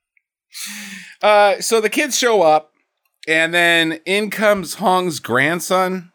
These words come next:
too. He's like, "I'm looking for my grandpa," and they find him. Oh, no!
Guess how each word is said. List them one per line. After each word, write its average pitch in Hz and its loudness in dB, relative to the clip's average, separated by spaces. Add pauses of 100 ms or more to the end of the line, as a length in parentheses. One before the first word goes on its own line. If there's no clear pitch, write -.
(240)
too. 165 -2
He's 151 -6
like, 147 0
"I'm 165 0
looking 175 -6
for 160 -4
my 160 0
grandpa," 160 -2
and 135 -4
they 135 -2
find 170 0
him. 127 -6 (280)
Oh, 294 4
no! 294 2